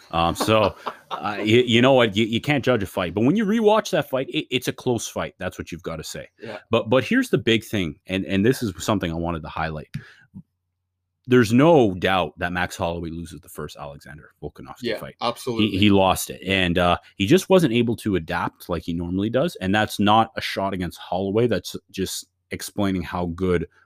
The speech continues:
Speaker 1: Volkanovski is. Second fight, he comes out and fights a completely different game plan, fights in a different stance.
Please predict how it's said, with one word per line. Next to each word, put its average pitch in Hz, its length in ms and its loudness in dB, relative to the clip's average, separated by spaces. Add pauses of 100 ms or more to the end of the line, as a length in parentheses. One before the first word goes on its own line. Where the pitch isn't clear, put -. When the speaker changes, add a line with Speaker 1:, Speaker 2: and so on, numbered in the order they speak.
(140)
Speaker 1:
Volkanovski 82 800 -2
is. - 140 -16 (260)
Second 160 420 0
fight, 120 320 0
he 113 100 -2
comes 104 300 -2
out 92 300 2
and 87 400 -2
fights 95 320 -2
a 90 40 -8
completely 98 480 -6
different 90 320 -6
game 90 200 -4
plan, 113 320 -4 (220)
fights - 220 0
in 92 60 -2
a 82 80 -2
different 82 340 -2
stance. - 540 -4